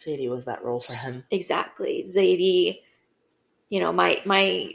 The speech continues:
Speaker 2: biological grandmother, I don't talk about her often. She passed away a few years ago. I didn't get along with her.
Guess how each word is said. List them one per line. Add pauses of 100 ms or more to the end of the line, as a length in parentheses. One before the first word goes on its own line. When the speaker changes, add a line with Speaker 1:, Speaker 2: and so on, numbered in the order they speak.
Speaker 2:
biological
grandmother,
I
don't
talk
about
her
often.
She
passed
away
a
few
years
ago. (100)
I
didn't (360)
get
along
with
her.